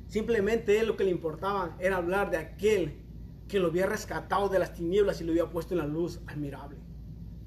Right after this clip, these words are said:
De aquel que Él perseguía, de aquel que Él quería destruir. Pero imagínate, Él lo quería destruir y después entregaba su vida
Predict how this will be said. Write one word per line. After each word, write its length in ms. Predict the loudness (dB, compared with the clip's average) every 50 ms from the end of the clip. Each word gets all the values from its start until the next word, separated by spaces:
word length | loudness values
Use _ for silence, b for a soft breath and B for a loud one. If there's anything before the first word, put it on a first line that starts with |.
| B B B B B B B B
De 100 | 2 2
aquel 580 | 2 2 0 0 6 10 10 10 10 8 4 -4 -10 -12 -4
que 140 | 0 2 2
Él 120 | 4 4
perseguía, 640 | 2 2 0 0 -4 -6 -2 0 0 0 0 -2 -6 -10 B B B B B B -16 -16 -16 -16 -16 -10
de 180 | -6 -2 -2 -2
aquel 320 | 2 6 8 8 8 10
que 180 | 12 12 12 12
Él 120 | 12 12
quería 260 | 6 2 4 6 4 4
destruir. 720 | 4 0 -4 -6 -6 -4 -2 -2 -2 -4 -6 -8 -10 B B B B B -14 -8
Pero 380 | -4 -2 0 0 -2 -2 -6 -12 -16 -14
imagínate, 680 | -12 -12 -12 -12 -6 -2 0 2 2 0 0 -4 -8 -10 -8
Él 120 | -4 -2 -2
lo 120 | -2 -2
quería 180 | 4 6 6 6
destruir 580 | 6 2 -4 -4 -2 -2 -2 -2 -4 -8 -12 -14 -14 B B B B B -8
y 80 | -2
después 420 | -2 -2 -2 0 0 0 2 2 2
entregaba 460 | 0 2 2 2 2 2 2 0 0
su 180 | 0 -2 -2 0
vida 320 | 0 0 0 0 -2